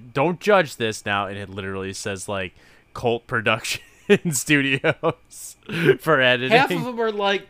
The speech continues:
Speaker 2: "Yes, cult pitch, cult pitch,
Speaker 1: <laughs>
Speaker 2: cult pitch."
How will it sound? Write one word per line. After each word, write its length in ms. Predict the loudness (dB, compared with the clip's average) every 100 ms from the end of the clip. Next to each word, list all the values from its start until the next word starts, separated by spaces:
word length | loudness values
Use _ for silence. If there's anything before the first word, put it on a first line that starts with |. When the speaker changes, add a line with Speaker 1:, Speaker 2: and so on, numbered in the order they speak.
| -6
Speaker 2:
"Yes, 840 | 0 2 4 2 0 0 -2 -6
cult 600 | -10 -2 0 0 -4 _
pitch, 440 | -6 -4 -6 -10 -20 -6
cult 460 | 0 2 2 0 -6 0
pitch, 360 | 2 2 0 -6
Speaker 1:
<laughs> 40 |
Speaker 2:
cult 600 | -8 -10 -8 -4 -4 -6 _
pitch." 540 | -10 -8 -10 -12 -20